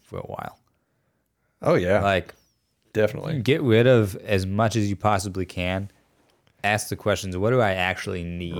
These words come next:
Speaker 2: Right. What
Speaker 1: And
Speaker 2: do
Speaker 1: for the
Speaker 2: you
Speaker 1: most
Speaker 2: need?
Speaker 1: part, what you need is clothing,
Speaker 2: Yes.
Speaker 1: a place to sleep that's out of whatever the weather is, and food and water.
Speaker 2: Maybe some hygiene stuff.
Speaker 1: Yeah, hygiene stuff. But you can get that.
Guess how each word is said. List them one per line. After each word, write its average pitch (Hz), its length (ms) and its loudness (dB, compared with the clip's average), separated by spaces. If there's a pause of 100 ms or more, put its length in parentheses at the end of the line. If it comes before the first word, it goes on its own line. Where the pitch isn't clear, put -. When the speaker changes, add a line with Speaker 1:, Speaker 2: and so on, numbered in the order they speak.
Speaker 2:
Right. 87 420 -6 (220)
What 120 120 4
Speaker 1:
And 113 80 2
Speaker 2:
do 113 60 2
Speaker 1:
for 120 60 6
the 131 60 6
Speaker 2:
you 127 40 2
Speaker 1:
most 170 220 4
Speaker 2:
need? 135 80 2
Speaker 1:
part, 101 340 4
what 104 160 2
you 95 120 -4
need 110 360 2
is 87 180 -2 (220)
clothing, 127 720 0 (300)
Speaker 2:
Yes. - 440 -10 (560)
Speaker 1:
a 98 60 0
place 117 340 0
to 123 140 -2
sleep 113 480 0
that's 92 200 -2
out 95 220 2
of 101 160 0
whatever 104 340 0
the 92 80 -2
weather 98 340 0
is, 85 380 -4 (1400)
and 98 340 0
food 120 360 4
and 92 100 -2
water. 92 400 0 (360)
Speaker 2:
Maybe 131 200 -2
some 104 120 -10
hygiene 85 380 -10
stuff. - 360 -14 (540)
Speaker 1:
Yeah, 98 240 0
hygiene 104 420 -2
stuff. - 380 -8 (220)
But 123 140 2
you 147 140 4
can 147 160 0
get 127 180 0
that. 120 360 2